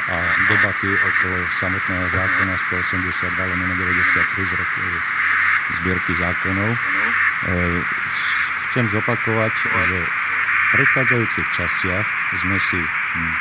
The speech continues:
predstavili spôsob zabezpečenia správy bytových domov jednou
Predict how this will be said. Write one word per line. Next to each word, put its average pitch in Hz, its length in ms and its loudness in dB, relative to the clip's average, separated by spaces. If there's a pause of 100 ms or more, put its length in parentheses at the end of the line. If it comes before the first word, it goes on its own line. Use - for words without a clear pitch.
predstavili 104 640 2 (540)
spôsob 107 520 2 (360)
zabezpečenia 101 800 0
správy 95 480 0
bytových 92 480 2
domov 95 320 4 (640)
jednou 117 240 4